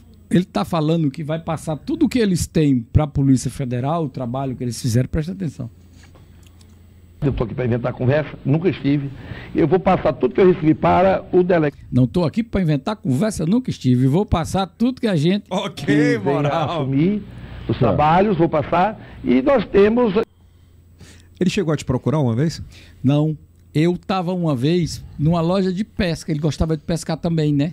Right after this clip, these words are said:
Speaker 3: Uhum.
Speaker 1: E eu tava numa loja de pescaria ali no centro. Aí eu aqui de cabeça baixa, olhando os anzóis que ficam dentro daqueles aquários de vidro, né? Só
Speaker 3: Ah.
Speaker 1: olhando o que é que tá escolhendo.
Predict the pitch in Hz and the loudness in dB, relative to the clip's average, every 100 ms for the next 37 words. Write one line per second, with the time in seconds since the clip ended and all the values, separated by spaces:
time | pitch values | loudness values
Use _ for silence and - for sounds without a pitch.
0 | - 117 110 135 - - 135 143 160 156 | -4 -4 -2 -4 -8 -6 -2 0 -2 -2
1 | 160 185 170 135 135 127 131 - 131 135 | -2 -2 0 0 -2 -2 -4 0 4 4
2 | 131 135 - 208 226 - - - - - | 4 0 -2 -2 -2 -6 -16 -20 -20 -20
3 | - - 147 165 190 170 180 160 170 151 | -12 -2 2 4 2 -2 -6 -4 -6 -4
4 | 165 156 139 247 - 165 160 156 135 143 | -4 -4 -6 -6 -6 -4 0 2 4 2
5 | 135 139 127 - 151 147 156 139 - 131 | 2 -2 -4 -8 -2 0 2 0 -2 -4
6 | 123 139 - 143 135 120 127 156 254 180 | -2 -4 -2 -2 0 -2 0 0 0 -2
7 | 233 117 151 170 165 143 - 147 - 147 | -4 -2 0 0 -2 -4 -4 -4 -2 -2
8 | 147 220 202 | 0 0 -2